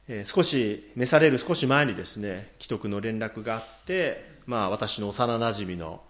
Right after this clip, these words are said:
瀬底正則君とかですね、それこそ今日の午後、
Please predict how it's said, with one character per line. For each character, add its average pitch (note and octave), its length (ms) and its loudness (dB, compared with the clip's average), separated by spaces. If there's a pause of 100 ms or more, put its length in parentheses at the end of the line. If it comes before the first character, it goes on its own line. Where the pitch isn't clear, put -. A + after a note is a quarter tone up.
(220)
瀬 - 140 -8
底 - 260 -10
正 F#2 280 -6
則 F#2 200 -6
君 F2 220 -14
と F2+ 100 -18
か G2+ 120 -20
で F#2+ 100 -20
す - 120 -18
ね、 G#2 280 -10 (380)
そ - 100 -6
れ B2 80 2
こ A#2 80 -4
そ A2 80 -2
今 C3+ 220 2
日 A2 60 2
の G#2 60 0
午 G#2+ 140 -2
後、 F2+ 360 -4